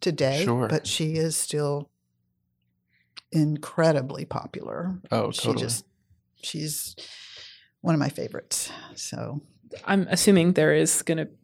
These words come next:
Speaker 3: there are going to be listeners who have not heard of Godfrey <laughs> Daniels before, um, or aren't familiar with it. But what would you describe kind of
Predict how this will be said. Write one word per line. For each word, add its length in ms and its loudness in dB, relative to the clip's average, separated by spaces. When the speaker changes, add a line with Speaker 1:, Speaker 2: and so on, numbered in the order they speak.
Speaker 3:
there 180 8
are 140 8
going 280 8
to 100 2
be 200 8
listeners 500 4
who 160 8
have 240 2
not 220 0
heard 180 2
of 100 -6
Godfrey 380 2
<laughs> 0 -
Daniels 560 6
before, 580 6
um, 400 0
or 580 6
aren't 260 -4
familiar 560 4
with 240 0
it. 240 -2
But 160 8
what 160 8
would 220 4
you 140 6
describe 680 4
kind 300 4
of 260 0